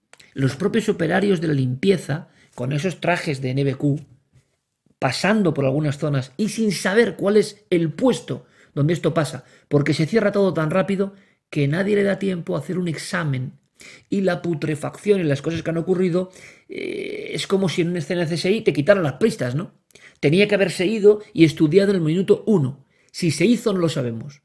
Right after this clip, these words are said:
Pero a día de hoy los chinos nos han contado cuál es el reservorio, cuál es el animal que provoca todo esto.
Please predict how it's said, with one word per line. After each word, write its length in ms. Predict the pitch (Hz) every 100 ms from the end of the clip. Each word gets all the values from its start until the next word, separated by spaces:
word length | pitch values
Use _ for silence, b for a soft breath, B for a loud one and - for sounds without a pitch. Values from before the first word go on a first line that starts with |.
| _ _
Pero 180 | 139 120
a 40 |
día 180 | 139 156
de 80 | 170
hoy 80 | 196
los 160 | 151
chinos 260 | - 196 202
nos 140 | 151
han 100 | 151
contado 380 | 147 143 165 190 B B
cuál 180 | - 165
es 100 | 147
el 60 | 135
reservorio, 480 | 143 139 208 165
cuál 140 | 143 156
es 100 | 147
el 60 |
animal 340 | 143 139 160 143 B -
que 100 | 139
provoca 300 | 143 147 131
todo 180 | 123 117
esto. 260 | - -